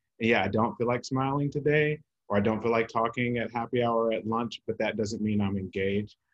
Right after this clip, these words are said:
I mean, we've had, uh, alumni and individuals in our program that have said, "Hey," you know, they've had someone say, "Hey, why aren't you, you know, what was wrong today? Do you not want to be here? I mean, do you not, are you happy in your position?" And it's like,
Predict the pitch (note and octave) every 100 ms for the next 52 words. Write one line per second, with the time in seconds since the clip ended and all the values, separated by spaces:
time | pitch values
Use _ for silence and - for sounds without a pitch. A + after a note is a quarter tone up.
0 | _ G#2+ G#2 G#2+ G#2 A2 G#2 G2+ F#2+ G2
1 | F#2+ E2+ F#2+ G2+ G2+ G2+ G2 G2 G2 F#2
2 | F#2 _ _ G#2 G#2 G2+ G2 F#2 - G#2
3 | G2 F#2+ F#2+ F#2 F#2 - F#2+ F2 _ _
4 | _ _ _ - A2+ A2 F#2+ G2+ G#2 F#2
5 | F#2 - G2 - - G#2 G#2 G#2 G2 G2+
6 | G2+ G2 - C#3+ G#2+ D3 F3 E3 D#3 D3
7 | C#3 _ _ _ _ _ _ A#2+ - C3
8 | C3 G#2 D3+ F#3+ D3+ C3 D#3 E3 E3 A2+
9 | G2+ F#2 F2+ F2+ - A2+ A#2+ A#2 B2+ A#2+
10 | A2+ A#2+ - G#2 A2+ B2 D3 D#3+ F3+ E3+
11 | - A2 G2+ A2+ A#2+ B2 - A2 G#2 A2
12 | - B2+ B2 A#2+ - A2 A#2 B2+ D#3+ E3
13 | - _ - _ _ A2 A2+ A2 A2 A2
14 | G#2+ - A#2 A2